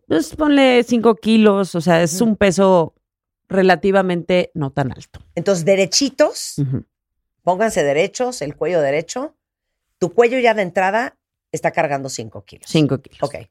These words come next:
Speaker 1: Entonces hagan un poquito, así, solamente como un, ¿cómo le diremos?
Speaker 2: Empújenla para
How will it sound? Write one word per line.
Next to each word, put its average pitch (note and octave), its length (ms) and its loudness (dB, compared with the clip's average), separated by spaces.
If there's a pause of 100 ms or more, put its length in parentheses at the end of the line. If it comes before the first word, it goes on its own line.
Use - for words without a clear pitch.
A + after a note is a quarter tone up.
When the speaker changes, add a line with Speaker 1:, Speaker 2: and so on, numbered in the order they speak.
(260)
Speaker 1:
Entonces A3+ 240 0
hagan C4 240 2
un C#4 240 0 (240)
poquito, F#3+ 420 0
así, D#3+ 260 -2
solamente C4 480 0
como G#3+ 240 0
un, A3+ 200 -2 (840)
¿cómo G#3+ 180 -4
le G3+ 100 0
diremos? D3 460 -6 (760)
Speaker 2:
Empújenla C#4+ 580 0
para F#3+ 100 4